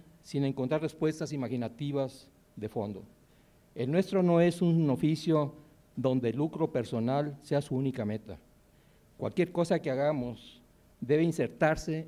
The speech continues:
en una compleja y difusa red de interpretaciones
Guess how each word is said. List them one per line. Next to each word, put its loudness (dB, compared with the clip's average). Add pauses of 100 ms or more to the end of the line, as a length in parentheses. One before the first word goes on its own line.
en -2
una -2
compleja -2 (480)
y -4
difusa 0
red 2 (460)
de 2
interpretaciones -4